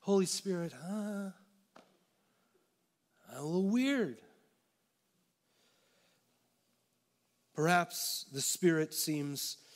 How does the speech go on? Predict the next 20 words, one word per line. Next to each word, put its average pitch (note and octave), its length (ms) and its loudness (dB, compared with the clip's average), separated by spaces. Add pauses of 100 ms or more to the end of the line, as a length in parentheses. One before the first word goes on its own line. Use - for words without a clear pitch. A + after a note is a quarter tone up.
(680)
so - 220 2
mysterious, D#3 840 2
so C#3+ 560 0
intangible, D#3 1400 -4 (580)
that D3+ 220 2
you F#3 280 2
have E3 440 0
drawn E3 340 0
some D#3 220 -4
conclusions D3 1300 -4 (460)
about C#3 260 4
who E3+ 260 0
the D3 120 -4
Spirit D3 420 -2
is C3 260 -2
without C3+ 360 -2
really C3+ 420 -4 (480)
getting A#2 240 -2
to A#2 180 -10
know A2+ 280 -10